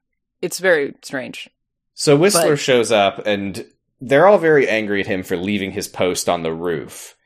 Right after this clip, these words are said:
Speaker 1: Mm-hmm.
Speaker 2: But Whistler says he was going on his own little Reaper adventure.
Speaker 1: Mm-hmm.
Speaker 2: And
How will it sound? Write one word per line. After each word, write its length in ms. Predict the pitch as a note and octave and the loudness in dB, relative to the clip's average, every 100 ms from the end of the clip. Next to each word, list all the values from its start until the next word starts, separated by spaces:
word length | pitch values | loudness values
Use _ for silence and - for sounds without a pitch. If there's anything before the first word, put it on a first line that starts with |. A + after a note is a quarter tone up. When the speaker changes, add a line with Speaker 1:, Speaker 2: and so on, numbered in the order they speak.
| - | -18
Speaker 1:
Mm-hmm. 220 | D#3 E3 | -12 -6
Speaker 2:
But 200 | C3+ F2 | -4 -4
Whistler 400 | A2 A2+ D3 B2 A2 | -4 -4 -2 -2 -2
says 500 | G#2+ F#2+ F2 - - | 0 0 0 -6 -6
he 200 | B2 B2+ | -4 -2
was 160 | A2 - | -2 0
going 300 | F#2 F2+ E2+ | 0 0 -2
on 120 | F2 | -6
his 160 | E2+ | -4
own 220 | G2 G#2+ G2 | 0 0 0
little 200 | D#2+ D#2+ | -4 -6
Reaper 380 | D#2+ D#2 E2 | -8 -8 -10
adventure. 640 | - - B1+ - - - - _ _ _ - | -10 -10 -12 -12 -14 -14 -20 _ _ _ -16
Speaker 1:
Mm-hmm. 140 | D3+ | -6
Speaker 2:
And 440 | E2+ D#2+ D#2 D#2 | -2 -2 -4 -10